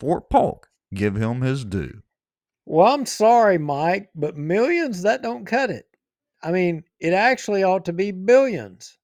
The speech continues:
Speaker 2: I mean, if you wanna look at what Speaker of the House's districts historically have gotten in their districts,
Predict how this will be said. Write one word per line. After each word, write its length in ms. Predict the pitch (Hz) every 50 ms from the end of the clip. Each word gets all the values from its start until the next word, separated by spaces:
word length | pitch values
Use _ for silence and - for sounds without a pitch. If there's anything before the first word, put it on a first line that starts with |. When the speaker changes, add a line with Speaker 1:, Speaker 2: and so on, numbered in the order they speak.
| _ _ _ _ _ -
Speaker 2:
I 120 | - 151
mean, 400 | 160 165 165 160 160 151 139 131 _ _ _ _ _ _
if 160 | - 143 - 170
you 100 | 175 202
wanna 240 | 220 226 220 220 208
look 200 | 202 208 190 180
at 100 | 196 180
what 360 | 175 175 180 175 170 156 - _ _
Speaker 720 | - - - _ - 208 202 208 208 202 196 196 - - -
of 160 | - 151 147
the 100 | 147 135 127
House's 640 | 120 160 175 208 220 214 190 - 165 147 123 117 120
districts 800 | 127 143 190 208 - - - 147 120 120 135 - - - - _ _ _ _
historically 1160 | - 139 127 - - - - 220 262 302 311 269 247 - 190 151 139 117 113 117 123 147 160 _ _ _ _ _ _ _ _ _
have 420 | - 156 165 156 151 135 135 135
gotten 500 | 123 156 160 175 175 170 156 156 151 147
in 160 | 151 147 139
their 140 | 139 135 127
districts, 560 | 123 143 196 226 214 - - 143 127 123 -